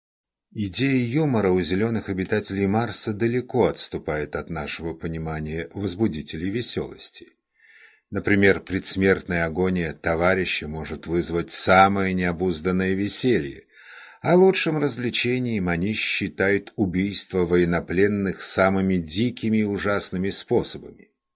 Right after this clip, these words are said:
Собравшиеся воины разглядывали меня, подойдя ко мне вплотную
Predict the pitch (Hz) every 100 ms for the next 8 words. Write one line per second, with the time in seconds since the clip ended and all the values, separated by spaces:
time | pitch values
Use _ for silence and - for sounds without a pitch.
0 | _ _ _ _ _ _ _ - - -
1 | - 85 82 78 - 80 76 85 85 82
2 | 78 76 73 82 85 85 82 80 80 78
3 | 78 80 82 76 76 71 80 76 82 76
4 | 80 78 - 76 71 87 95 80